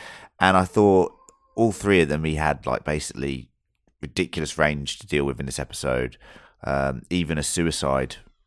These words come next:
attempt. Um, so, look, I thought it was a big week for the lad, and I thought he did a fantastic <laughs> job, um, because we're getting so much of that character that you just don't get in the book at this stage. It's all, like, just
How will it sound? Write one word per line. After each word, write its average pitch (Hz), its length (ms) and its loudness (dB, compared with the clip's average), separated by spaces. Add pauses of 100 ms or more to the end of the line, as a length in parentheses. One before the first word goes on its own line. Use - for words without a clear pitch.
attempt. 65 600 -6 (580)
Um, 71 580 2 (720)
so, 87 300 6
look, 76 240 4
I 76 140 6
thought 85 260 -2
it - 20 0
was 76 100 -4
a 67 40 -10
big - 340 0
week 78 240 0
for - 80 -8
the 67 80 -2
lad, 62 340 2
and 71 100 -2
I 80 100 6
thought 82 440 2 (240)
he 494 100 12
did 76 120 6
a - 60 10
fantastic - 560 2
<laughs> - 20 -4
job, 60 280 0 (500)
um, 65 640 0 (240)
because 67 720 -4 (560)
we're 82 80 -6
getting 69 200 -2
so 90 260 6
much 85 200 0
of 78 60 -4
that 69 160 0
character 71 340 4
that 64 80 -4
you 65 60 -8
just 73 160 -10
don't 67 180 -4
get 58 140 -2
in 62 80 -6
the 60 60 -8
book - 500 -6
at 71 140 -2
this - 100 -6
stage. 73 460 -2
It's - 120 -10
all, 67 180 -6
like, 60 220 -2
just - 320 -10